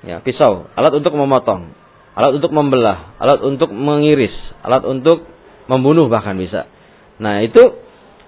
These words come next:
eh, dikatakan misalkan miqta bisa, dikatakan miktal juga bisa, dikatakan untuk, eh, apa namanya, eh,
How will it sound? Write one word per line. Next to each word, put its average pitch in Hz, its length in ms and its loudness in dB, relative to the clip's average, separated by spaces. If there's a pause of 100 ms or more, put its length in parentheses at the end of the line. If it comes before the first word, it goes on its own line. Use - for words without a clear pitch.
(180)
eh, 147 640 8
dikatakan 156 800 2
misalkan 165 720 0
miqta 170 480 2
bisa, 151 320 6 (320)
dikatakan 156 560 0
miktal 190 560 2
juga 156 160 2
bisa, 143 480 0 (160)
dikatakan 147 640 -4
untuk, 160 240 -4 (640)
eh, 143 680 4 (380)
apa 143 240 -2
namanya, 156 560 -4 (880)
eh, 131 680 2